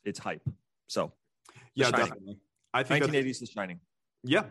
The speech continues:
Speaker 2: I think that's a good choice. It's one of those movies that I like even more the more time I spend away from it, and I'm very glad we watched it. And I think it's a rare example of both you and I, uh, seeing a very, um, important piece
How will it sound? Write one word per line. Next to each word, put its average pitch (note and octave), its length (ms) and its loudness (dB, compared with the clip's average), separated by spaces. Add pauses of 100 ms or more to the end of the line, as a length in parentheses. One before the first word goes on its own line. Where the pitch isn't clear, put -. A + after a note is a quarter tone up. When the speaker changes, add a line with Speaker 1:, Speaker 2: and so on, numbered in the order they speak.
(120)
Speaker 2:
I A#2+ 80 0
think C3+ 160 -4
that's C3+ 160 0
a C3 40 -2
good B2+ 140 4
choice. B2+ 380 -2
It's - 140 -8
one C3 120 0
of A#2+ 60 0
those A#2 180 0
movies A2+ 360 -2
that G#2+ 140 -2
I G#2 60 -4
like G#2 240 -2
even G2 180 -8
more G#2+ 420 -6
the F#2+ 400 -6
more G2+ 200 -6
time G2+ 220 -6
I - 40 -8
spend G2 220 -10
away F#2 220 -6
from A#2 220 -6
it, B2 200 -8
and F#2+ 160 -8
I'm F#2+ 240 -10
very G#2 160 0
glad G2+ 240 -2
we F#2 140 -4
watched G2 340 -6
it. A2+ 220 -4
And F#2+ 100 -10
I F#2+ 60 -8
think G#2 180 -10
it's G2+ 140 -14
a G2 40 -6
rare G#2+ 360 0
example G2+ 520 -6
of G2 140 -12
both F#2+ 240 -8
you G2+ 200 -4
and F#2 160 -10
I, A2+ 420 2 (480)
uh, G2 300 0 (160)
seeing C#3+ 460 0
a G#2+ 540 2 (160)
very, G#2+ 520 2
um, F#2 420 -6
important A2+ 480 0
piece - 420 -8